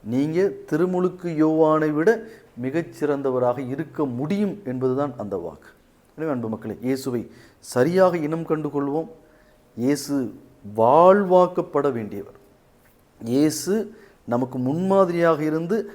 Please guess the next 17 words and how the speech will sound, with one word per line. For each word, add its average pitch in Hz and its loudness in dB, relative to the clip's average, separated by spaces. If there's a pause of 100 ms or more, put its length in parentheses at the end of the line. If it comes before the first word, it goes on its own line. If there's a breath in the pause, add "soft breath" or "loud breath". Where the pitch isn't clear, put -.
(300 loud breath)
அவரை 175 2 (160)
போல 190 2 (240)
வாழ 190 0 (160)
நம்மை 160 -6 (200)
அழைப்பு 196 -2
கொடுப்பவர். - -10 (400 soft breath)
So, - -4 (200)
அப்படி 247 0 (120)
இயேசுவை 170 2 (100)
நீங்கள் 135 -6
பார்க்க 147 -4
பழகுகிற 131 0 (100)
பொழுது, 131 -6 (100)
நிச்சயமாக 135 -8 (600 soft breath)
நாமும் 135 -2
ஒரு 120 -2 (120)
திருமுழுக்கு 151 -4